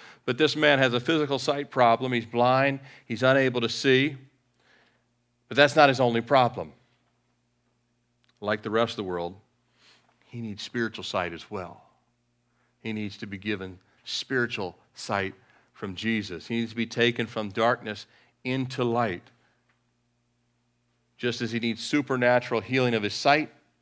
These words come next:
he also needs a supernatural transfer from the kingdom of darkness into the kingdom of God and in the light of God.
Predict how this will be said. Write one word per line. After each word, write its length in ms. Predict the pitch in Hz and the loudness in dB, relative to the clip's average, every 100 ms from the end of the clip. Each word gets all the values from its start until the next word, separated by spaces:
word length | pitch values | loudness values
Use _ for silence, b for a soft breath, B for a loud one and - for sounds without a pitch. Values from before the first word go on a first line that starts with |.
| _ _ _ _ - | _ _ _ _ -6
he 120 | 117 | 0
also 260 | 113 - | 0 0
needs 340 | 107 104 - - | -4 -4 -6 -10
a 160 | 101 | -10
supernatural 640 | 95 - 135 123 113 110 104 | -6 -4 -2 0 0 0 -6
transfer 680 | - 117 117 - 107 104 95 b b | -6 -4 -4 -4 -4 -4 -6 b b
from 220 | - 117 | -6 -4
the 80 | 101 | -4
kingdom 340 | - 123 117 101 | -2 -2 -2 -2
of 100 | 95 | 2
darkness 540 | 107 107 104 95 - _ b b | 2 2 0 -8 -10 _ b b
into 260 | 131 139 127 | -4 -2 -2
the 100 | 113 | -4
kingdom 380 | - 120 117 110 | -4 -4 -2 -6
of 140 | 95 | -6
God 440 | 110 104 95 90 92 b b | -2 0 0 -2 -6 b b
and 160 | 101 101 | -8 -8
in 120 | 101 | -6
the 80 | 98 | -4
light 260 | 98 110 101 | 0 2 0
of 120 | 90 | -4
God. 360 | 92 82 78 | -6 -6 -10